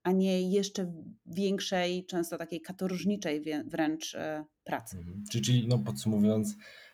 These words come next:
Speaker 2: raczej wygrają ci pracodawcy, którzy wcześniej się tym tematem zajmą?
Speaker 1: Absolutnie tak. Absolutnie wygrają pracodawcy, którzy wcześniej się tym tematem zajmą, ponieważ,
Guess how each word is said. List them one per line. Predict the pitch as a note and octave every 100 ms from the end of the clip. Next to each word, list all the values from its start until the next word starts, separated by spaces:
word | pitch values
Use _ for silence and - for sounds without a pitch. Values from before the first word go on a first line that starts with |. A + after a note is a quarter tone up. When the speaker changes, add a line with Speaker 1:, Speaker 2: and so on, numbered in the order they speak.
| _
Speaker 2:
raczej | G2 A#2 - A2+
wygrają | G#2 G#2 G#2+ G#2+
ci | G#2 - A2 G#2 -
pracodawcy, | G2+ G2+ G2+ G2+ - G#2
którzy | G#2 F#2 F#2 F#2+ G2 - _
wcześniej | - A2 G#2 F2+ E2+
się | E2+
tym | E2+ E2
tematem | E2 D#2+ - D#2+
zajmą? | D2 C#2 C3 - - _ _ -
Speaker 1:
Absolutnie | - - C4+ F4+ D#4+ A3
tak. | F#3+ F#3+
Absolutnie | G3 C4+ F4+ D4
wygrają | A3+ A#3 A#3
pracodawcy, | A3 G#3+ G#3+ G#3
którzy | G#3+ G3+
wcześniej | F#3+ A#3+ A3
się | G3
tym | F#3+
tematem | G3 F#3+ F#3+ F#3
zajmą, | E3+ F3 A3
ponieważ, | A3 A3+ A#3 F#3+ E3+ F3 A3 -